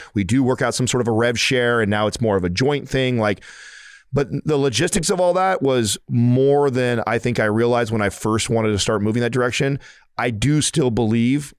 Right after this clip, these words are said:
that is the future of my month. That is also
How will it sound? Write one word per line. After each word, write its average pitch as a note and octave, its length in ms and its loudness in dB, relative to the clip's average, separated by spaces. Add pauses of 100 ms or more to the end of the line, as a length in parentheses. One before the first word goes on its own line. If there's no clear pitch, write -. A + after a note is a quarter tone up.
that A2 200 0
is G2+ 140 -2
the G2+ 80 0
future G#2+ 360 -2
of G2+ 80 0
my G#2+ 120 0
month. A#2 200 -4
That G#2+ 120 0
is G#2+ 140 -2
also A#2+ 680 2